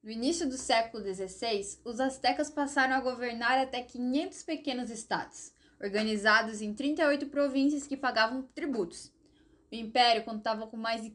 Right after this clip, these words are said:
quinze milhões de pessoas, por conquista ou por comércio.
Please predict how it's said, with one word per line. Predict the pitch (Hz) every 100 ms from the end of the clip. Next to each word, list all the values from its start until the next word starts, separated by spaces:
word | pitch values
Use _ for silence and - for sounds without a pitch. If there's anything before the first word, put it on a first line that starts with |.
| _
quinze | 269 285 302 269
milhões | 254 233 226 220
de | 220
pessoas, | 240 233 220 196 170 170
por | - 196
conquista | 220 208 - 262 302 - 370 370 _ -
ou | 226
por | 220
comércio. | 269 285 320 170 - - -